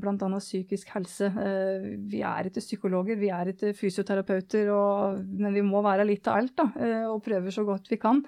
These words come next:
Men læreres primære oppgave vil alltid være undervisning. Det er det vi i hovedsak skal drive med. Eh, men så henger det jo ting sammen. Alt henger sammen med alt. Eh, så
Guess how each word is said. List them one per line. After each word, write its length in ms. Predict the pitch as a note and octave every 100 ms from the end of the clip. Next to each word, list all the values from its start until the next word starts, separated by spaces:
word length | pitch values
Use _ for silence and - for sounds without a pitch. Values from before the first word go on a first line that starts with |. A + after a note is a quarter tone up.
| - - - -
Men 160 | A#3 A#3
læreres 460 | G#3 F3+ F#3+ A#3 A3+
primære 400 | A#3 G3 F3+ F#3+
oppgave 320 | F#3+ G#3 B3+ B3+
vil 160 | G#3
alltid 280 | G#3 F3 A3
være 200 | G3+ G3+ G#3
undervisning. 580 | F3+ F3+ G3+ - D4 A3+
Det 60 |
er 60 | G3
det 180 | G3 C4
vi 100 | F#3+
i 40 | G3+
hovedsak 500 | G#3 - - F#3 F#3
skal 140 | A3 G#3
drive 240 | G3+ F#3
med. 220 | A3 F#4+ C#4+ - - _
Eh, 160 | A3+ A3
men 220 | A3 A3
så 80 | A3+
henger 240 | G3+ G#3+ D4+
det 80 |
jo 60 | E4
ting 220 | A3+ G#3+ A3+ -
sammen. 320 | - A3+ D4
Alt 220 | G#3+ B3 B3+
henger 160 | A3+
sammen 320 | A#3 G3+ G#3 A#3+
med 80 | -
alt. 360 | C4 - - - - _
Eh, 220 | A3+ A3
så 220 | G#3+ A#3